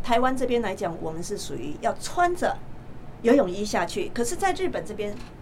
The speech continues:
全部都裸汤，不能穿游泳衣。为什么？因为游泳衣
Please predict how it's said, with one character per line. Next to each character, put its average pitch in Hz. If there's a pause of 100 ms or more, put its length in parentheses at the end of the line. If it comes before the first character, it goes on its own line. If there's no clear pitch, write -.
全 190
部 240
都 214
裸 165
汤， 160 (140)
不 269
能 214
穿 208
游 180
泳 175
衣。 175
为 311
什 226
么？ 156 (460)
因 381
为 370
游 359
泳 247
衣 269